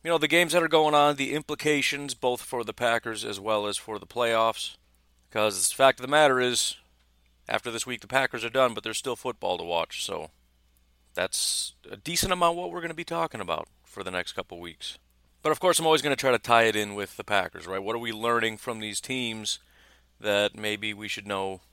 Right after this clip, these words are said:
for next year? Always little nuggets to learn. But then we'll be looking at, um, specifically for the Packers, if we win, what is that going to do for us in terms of the draft? If we lose, what is that gonna do for us in terms of the draft? So all the teams, and there's a lot of 'em that we want to win.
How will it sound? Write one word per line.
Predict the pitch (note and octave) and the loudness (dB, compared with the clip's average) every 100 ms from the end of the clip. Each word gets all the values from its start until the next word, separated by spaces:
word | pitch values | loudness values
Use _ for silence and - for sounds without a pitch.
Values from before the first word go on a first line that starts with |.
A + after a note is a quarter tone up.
| _ _ | _ _
for | - G3 | -8 -2
next | A3 - - | -2 -2 -8
year? | - - _ _ _ _ _ | -10 -16 _ _ _ _ _
Always | - A#2+ A2 | -4 -4 -4
little | A2+ G#2+ | -4 -6
nuggets | G#2+ A2 G#2 - | 2 2 4 -2
to | G#2+ | -2
learn. | G#2 G2 F#2+ F#2 _ _ _ _ - _ _ | -6 -6 -10 -16 _ _ _ _ -20 _ _
But | - | 0
then | E3 | 2
we'll | D#3+ | 2
be | C#3+ | 0
looking | C#3 C3+ C#3 | 0 0 2
at, | B2 A2+ A#2 | 2 2 4
um, | A2 G#2 F#2+ - | 4 4 0 -10
specifically | - B2+ C#3 C3 A#2 A2+ | -10 -4 -4 -4 -6 -8
for | A#2 | -6
the | G#2+ | -6
Packers, | A2+ A2 A2+ G2 | 0 0 0 -8
if | G2 | -8
we | A2+ | -10
win, | G2+ A#2 C#3 C3+ B2+ _ _ _ _ _ _ - | -8 -2 0 0 -8 _ _ _ _ _ _ -6
what | A2 | -4
is | G#2 | 2
that | A2 | 2
going | G#2 G#2 | 0 -8
to | G2 | -8
do | F#2+ G#2+ | -8 -10
for | - G#2+ G2+ | -8 -4 -2
us | G2 - | -2 -6
in | G#2 | -10
terms | G2 G#2 G2+ F#2+ | -12 -12 -12 -8
of | G2+ F#2 F2+ F2 | -8 -10 -20 -14
the | |
draft? | F#2 G#2 G#2+ G#2 G2+ - - _ _ - | -10 -4 -4 -2 -6 -10 -20 _ _ -16
If | G#2 | -12
we | A2+ | -10
lose, | A#2 D3 D3 C#3+ B2 | -4 -2 0 0 -2
what | A#2+ B2 | 0 0
is | A#2 | 4
that | A2+ | 2
gonna | A2 | 2
do | G#2+ G#2+ | -4 -6
for | - A2 | -6 -4
us | - | -4
in | G#2 | -6
terms | G#2+ G2+ | -10 -8
of | F#2+ | -8
the | F#2+ | -4
draft? | F#2+ F#2+ G2 - | -2 0 0 -2
So | A2 G2+ | -4 2
all | A#2+ D3+ D3+ | 6 6 6
the | C#3 | 0
teams, | - B2+ A2+ A#2 | -4 -4 -4 -4
and | |
there's | C3+ B2+ | -2 2
a | |
lot | B2+ A#2+ F#2+ | 8 8 6
of | |
'em | F2 F2+ | 0 -8
that | G2 F2+ | -8 -6
we | G2+ | -6
want | F#2+ F#2 | -6 -6
to | F#2+ | -8
win. | F#2+ E2+ | -6 -6